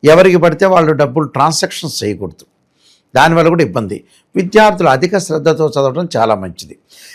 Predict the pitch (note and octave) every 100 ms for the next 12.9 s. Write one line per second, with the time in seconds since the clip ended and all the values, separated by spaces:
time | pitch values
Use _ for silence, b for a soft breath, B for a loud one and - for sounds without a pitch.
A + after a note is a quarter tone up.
0 | B - G#3+ A#3+ F#3+ - F3+ A#3+ A#3 G3+
1 | - F#3 F3+ E3+ - D#3 C#3 - - A2+
2 | A2+ A2 B2 b b b - G#2+ D3 C3
3 | B2+ F#3 F3+ G3 E3+ E3+ E3+ C#3+ B2+ F3
4 | G3 F#3+ E3+ E3+ C3 - - D3+ D3+ C#3+
5 | C3+ D#3+ _ _ b b b C3 C3+ C3
6 | F3+ F#3 F3+ D#3+ E3 - D3+ C#3+ D3+ -
7 | D3+ - G3+ G3+ F3+ F3 C#3+ D3+ E3 -
8 | - D#3+ D#3 E3+ F3+ F3 F#3+ F#3+ - D3
9 | C#3+ C#3 B2+ A2 F#2 E2 _ B B B
10 | - D#3+ F3+ F3 E3 D3+ A#2+ B2+ A2+ D3
11 | F#3+ A3+ G3 E3+ F3 E3+ D3 C#3+ A#2 D#3+
12 | D#3 A#2+ B2 - A2 F2 F2 G2+